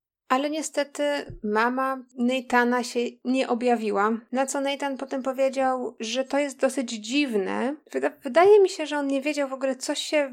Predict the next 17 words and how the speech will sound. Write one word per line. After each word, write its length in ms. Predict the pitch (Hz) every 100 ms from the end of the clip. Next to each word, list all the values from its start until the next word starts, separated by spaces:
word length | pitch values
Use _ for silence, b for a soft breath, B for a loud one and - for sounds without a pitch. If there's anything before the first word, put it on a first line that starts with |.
| 240
wydarzyło. 500 | 269 277 269 254 220
Może 260 | 226 254
był 180 | 302 320
w 140 | 302
szoku, 600 | - - 339 - 220 254 b b
ale 180 | - 247
powiedział, 460 | 262 269 269 277 269
że 280 | 262 262 247
no 140 | 254
przecież 340 | 240 269 269
mama 200 | 269 262
powinna 360 | 254 240 277 269
tam 200 | 240 220
być, 360 | 208 220 - 220
bo 340 | 208 233 240
sekundę 760 | 240 254 247 - 294 302 285
temu 600 | 277 - 269 214 202 269